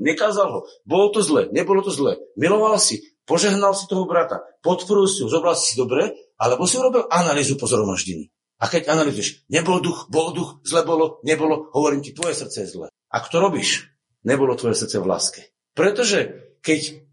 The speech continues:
dieťa nepovie všetko dobre, čo robí mama? Miluje a povie, „Úžasné, mám tvoje dieťa rada.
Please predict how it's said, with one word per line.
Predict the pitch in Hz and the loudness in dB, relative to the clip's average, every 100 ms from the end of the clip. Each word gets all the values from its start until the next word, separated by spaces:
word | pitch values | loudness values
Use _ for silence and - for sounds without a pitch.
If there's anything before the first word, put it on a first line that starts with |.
| _ - | _ -6
dieťa | 120 202 - 156 | 0 0 2 0
nepovie | 185 202 175 156 | 2 0 2 2
všetko | 175 - 185 | 2 0 0
dobre, | 175 147 110 - - - _ _ - | 2 2 2 0 -6 -20 _ _ -10
čo | - 131 | 0 2
robí | 135 147 | 2 2
mama? | 165 113 - - 98 | 2 0 -6 -14 -2
Miluje | 120 127 123 113 | 2 4 4 2
a | |
povie, | 117 107 - | 0 -2 0
„Úžasné, | 117 117 - 101 | 0 -2 0 0
mám | 120 | 0
tvoje | - 110 104 | 0 -2 -2
dieťa | 98 101 | 0 2
rada. | 95 95 | 2 0